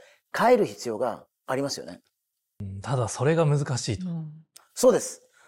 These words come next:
Speaker 1: だから先に成功習慣からやるんです。朝会社に行って同僚とすれ違ったら必ず自分から挨拶する。これだけを習慣にする。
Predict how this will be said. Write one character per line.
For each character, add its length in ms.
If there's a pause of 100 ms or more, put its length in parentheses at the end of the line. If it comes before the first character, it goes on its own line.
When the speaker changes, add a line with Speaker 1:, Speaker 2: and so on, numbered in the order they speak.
(140)
Speaker 1:
だ 140
か 60
ら 180
先 380
に 160
成 200
功 140
習 200
慣 200
か 120
ら 220 (360)
や 180
る 100
ん 60
で 80
す。 280 (540)
朝 460
会 220
社 120
に 200
行 120
っ 40
て 360 (220)
同 240
僚 180
と 260
す 180
れ 80
違 140 (100)
っ 20
た 140
ら 160 (280)
必 260
ず 100
自 120
分 140
か 120
ら 180 (240)
挨 140
拶 260
す 120
る。 140 (380)
こ 140
れ 80
だ 120
け 120
を 340
習 300
慣 180
に 120
す 140
る。 80